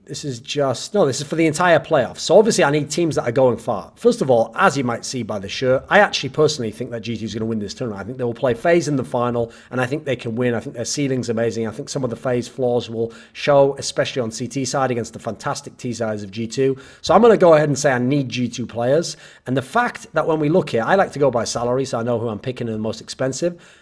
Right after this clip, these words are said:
Notice in terms of this, okay, Kenny S isn't even vaguely the most expensive. He's actually all the way down here at two thousand one hundred. So since I think they're gonna win the tournament,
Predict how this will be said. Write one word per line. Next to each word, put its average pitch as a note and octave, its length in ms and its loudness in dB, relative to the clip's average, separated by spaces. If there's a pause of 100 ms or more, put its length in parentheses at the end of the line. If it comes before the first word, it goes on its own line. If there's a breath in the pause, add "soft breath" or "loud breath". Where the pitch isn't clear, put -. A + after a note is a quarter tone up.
(160 soft breath)
Notice A3+ 360 6
in F#3 80 2
terms F#3+ 320 4
of D#3+ 60 0
this, F3+ 200 2
okay, A2+ 260 -2
Kenny G3+ 280 0
S E3+ 180 0
isn't C3+ 180 -4
even B2+ 200 -2
vaguely B2 600 0
the A2 120 -4
most A2 200 -6
expensive. D3 480 -6
He's G#2 100 -4
actually F#3+ 240 -2
all E3 300 4
the D#3 120 4
way D3 200 4
down A2+ 300 -2
here G#2+ 380 -4 (260 loud breath)
at C3 80 -14
two D3 140 -4
thousand D3 380 4
one D3 140 2
hundred. D3+ 400 -2
So B2+ 120 -10
since F3 100 -4
I B3+ 100 6
think A3+ 140 0
they're F#3+ 80 0
gonna F3 140 4
win E3 160 2
the C#3+ 80 2
tournament, D3 500 0